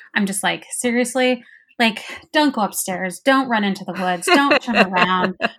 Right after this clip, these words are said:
Speaker 1: Why are you looking in a closet? Why are you going downstairs without a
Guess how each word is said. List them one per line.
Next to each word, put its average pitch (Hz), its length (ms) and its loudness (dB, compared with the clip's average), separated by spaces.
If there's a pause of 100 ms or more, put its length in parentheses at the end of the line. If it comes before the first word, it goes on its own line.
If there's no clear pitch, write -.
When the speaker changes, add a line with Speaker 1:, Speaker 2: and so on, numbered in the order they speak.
(140)
Speaker 1:
Why 247 140 4
are 320 80 2
you 311 160 0
looking 277 300 0
in 233 80 2
a 233 80 -2
closet? 190 600 -4
Why 269 180 0
are 302 60 -2
you 311 120 0
going 262 220 2
downstairs 233 520 -2
without 226 220 -2
a 240 120 -6